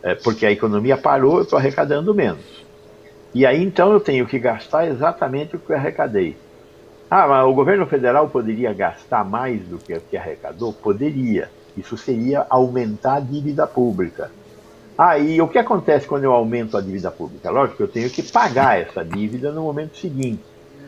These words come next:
O Brasil já tem um desequilíbrio entre receita e despesa que, nas condições atuais, demorará dez a onze anos pra pagar. Agora, qual é a alternativa? Ou eu faço o povo sofrer agora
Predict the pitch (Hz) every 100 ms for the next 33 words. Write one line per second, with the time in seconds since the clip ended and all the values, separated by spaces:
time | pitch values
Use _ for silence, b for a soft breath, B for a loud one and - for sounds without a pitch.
0 | - 110 117 131 127 233 226 214 - 127
1 | 101 85 101 98 101 101 - 92 127 101
2 | 90 78 95 92 85 82 - - 107 -
3 | 82 - - - 135 107 - - - -
4 | - - - - - - 107 101 - -
5 | 127 123 135 185 202 - - - 131 123
6 | 101 - 110 101 92 - 87 123 104 101
7 | 120 123 143 143 143 127 120 160 180 151
8 | 135 156 160 127 110 123 135 139 - 135
9 | 156 139 165 - - - - B B B
10 | - - 117 67 - - - - - -
11 | 214 240 226 196 185 - 180 170 131 -
12 | 90 78 85 190 247 160 117 - 131 107
13 | 92 - 110 131 123 101 - - 139 -
14 | - 165 190 117 87 107 113 127 170